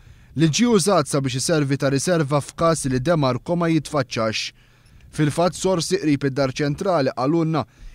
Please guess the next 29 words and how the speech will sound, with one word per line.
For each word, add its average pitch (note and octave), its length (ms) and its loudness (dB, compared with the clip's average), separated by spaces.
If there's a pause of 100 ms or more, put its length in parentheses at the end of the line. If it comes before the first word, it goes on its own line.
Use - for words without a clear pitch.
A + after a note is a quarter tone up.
illi F3 160 2
Simon G#3 400 0
Busuttil E3+ 640 -2
it-tnejn C#3+ 320 -4
fil-għaxija C#3+ 640 -2
bata C3+ 400 0
l B2 80 -6
George C#3 320 -2
Pulicino C#3+ 640 -2
d-Dar C3 240 0
Ċentrali D3 560 0 (480)
sabiex G#3 340 0
jinfurmah F3 720 0
li A#2+ 160 0
huwa C#3 240 0
ser B2+ 220 -4
ikun C3 320 -2 (180)
riserva E3 540 0 (340)
f'każ - 460 -4 (100)
li F#3+ 160 0
De E3+ 160 0
Marco A#2+ 400 -2 (320)
ma B2 160 -2
jitfaċċax C#3 720 -4
matul F#3+ 240 -2
il-ġurnata C#3+ 720 -2
li B2 100 -4
fiha B2 300 -2 (240)
intlaqgħu D#3+ 540 -4